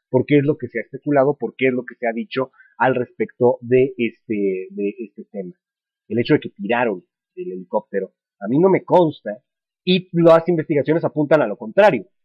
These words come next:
a que no lo tiraron. Sin embargo, llama la atención es, eh, pues, el análisis de algunos hechos que sí tienen similitudes con el caso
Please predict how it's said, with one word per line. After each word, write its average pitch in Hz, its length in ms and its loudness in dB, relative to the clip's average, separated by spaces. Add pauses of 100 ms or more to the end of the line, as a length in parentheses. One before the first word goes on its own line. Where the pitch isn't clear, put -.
a 123 120 -2
que 113 120 -8
no 107 120 -8
lo 113 100 -6
tiraron. 135 440 0 (840)
Sin 214 180 4
embargo, 196 600 2 (400)
llama 160 380 2
la 165 80 2
atención 160 600 0 (140)
es, 131 320 -2
eh, 117 580 0
pues, 117 200 -10
el 117 100 -2
análisis 147 640 -2 (640)
de 120 260 -2
algunos 156 460 0
hechos 160 400 -2 (260)
que 127 180 -4 (100)
sí 180 160 -6
tienen 165 300 2
similitudes 147 800 -2 (360)
con 139 360 0 (100)
el 113 220 -10
caso 127 480 -6